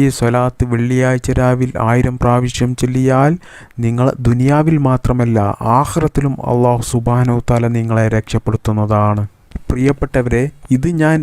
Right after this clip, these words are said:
വെറുതെ പറയുകയല്ല. മഹാന്മാരായ പണ്ഡിതന്മാർ ഇത് പരീക്ഷിച്ച് അതിൽ വിജയം കണ്ട ഒരു കാര്യമാണിത്. അപ്പോ പ്രിയപ്പെട്ട മുഅ്മിനീങ്ങളെ,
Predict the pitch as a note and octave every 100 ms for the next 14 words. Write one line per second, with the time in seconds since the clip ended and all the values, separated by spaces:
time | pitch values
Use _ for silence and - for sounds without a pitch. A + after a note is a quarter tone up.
0 | B2+ B2+ B2+ C3+ D#3+ E3+ C#3+ C3 B2 B2
1 | A2+ G#2 F#2+ F#2+ - - _ - A#2 A2
2 | D3+ E3 D#3 D3+ C#3+ C#3 C3+ A#2 A2+ A2+
3 | B2 C3 C#3 D#3 - - - - C3 E3
4 | - C3 C#3+ D#3+ - D3+ - C3 B2+ -
5 | A#2+ C3 C3 B2+ C3 B2 D#3+ D#3+ C#3 B2
6 | A#2+ A2+ A2 A2 G#2+ G#2+ G#2+ G#2 G#2+ G#2
7 | G#2 G#2 - - - - A#2 - A2+ -
8 | A#2 A2+ A2+ A#2+ - A#2 A#2+ A#2+ B2+ C3
9 | C3 C3 C#3+